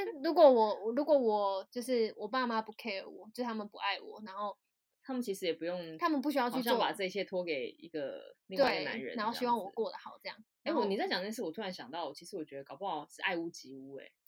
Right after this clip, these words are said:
Speaker 1: 哦，对，爱屋及乌。
Speaker 2: 就是，呃，爱你，然后所以你身边你爱的人他也跟着爱。
Speaker 1: 嗯。
Speaker 2: 像那个时候以前，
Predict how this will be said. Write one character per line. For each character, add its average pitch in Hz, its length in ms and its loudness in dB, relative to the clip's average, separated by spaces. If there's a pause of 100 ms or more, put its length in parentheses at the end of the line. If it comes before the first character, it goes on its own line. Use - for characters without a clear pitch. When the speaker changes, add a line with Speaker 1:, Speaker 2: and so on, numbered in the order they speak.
(100)
Speaker 1:
哦， 233 220 0
对， 285 240 4
爱 330 160 4
屋 285 140 2
及 208 280 -4
乌。 214 280 -6
Speaker 2:
就 330 140 -8
是， 277 680 -4
呃， 156 500 -4 (100)
爱 208 200 4
你， 156 280 -10
然 156 100 -2
后 190 100 -2
所 196 180 -4
以 190 80 0
你 160 100 -6
身 180 160 -8
边 185 300 -4
你 160 100 -8
爱 170 160 2
的 151 80 -4
人 135 160 -8
他 151 100 -10
也 135 60 -8
跟 135 160 -18
着 120 80 -18
爱。 123 140 -12 (260)
Speaker 1:
嗯。 220 400 -4
Speaker 2:
像 277 260 0
那 269 120 -2
个 233 80 -2
时 208 120 -8
候 180 60 -2
以 156 140 -8
前， 151 360 -12